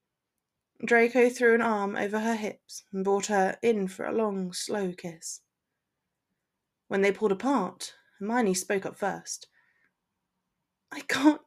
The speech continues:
believe we just did that." Draco's hair was sticking up at odd angles.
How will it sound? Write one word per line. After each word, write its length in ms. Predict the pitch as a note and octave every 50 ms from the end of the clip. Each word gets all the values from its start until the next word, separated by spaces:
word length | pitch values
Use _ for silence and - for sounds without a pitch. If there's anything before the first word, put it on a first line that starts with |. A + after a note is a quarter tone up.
| _ -
believe 500 | C4 B3+ C4 C#4+ D#4 D#4+ D#4+ C4+ A3+ A#3+
we 100 | B3+ B3
just 280 | B3 B3+ A#3+ A#3 -
did 220 | - C#4 C#4 C#4 -
that." 340 | A3 F#3+ F3+ F#3+ - _ _ _ _ _ _ _ _ _ _ _ _ _ _ _ _ _ _ _ - G#3+
Draco's 360 | B3 A#3+ B3 B3+ B3+ B3+ B3+
hair 220 | C4+ D4+ D4 C4
was 160 | B3 B3 B3
sticking 320 | - - C#4+ C4+ A#3+ B3 C4
up 240 | C4+ A#3+ - - F#3
at 140 | F3 -
odd 140 | - G3+ F#3+
angles. 500 | G3+ G3 G3 F#3 F3 E3 F3 - - -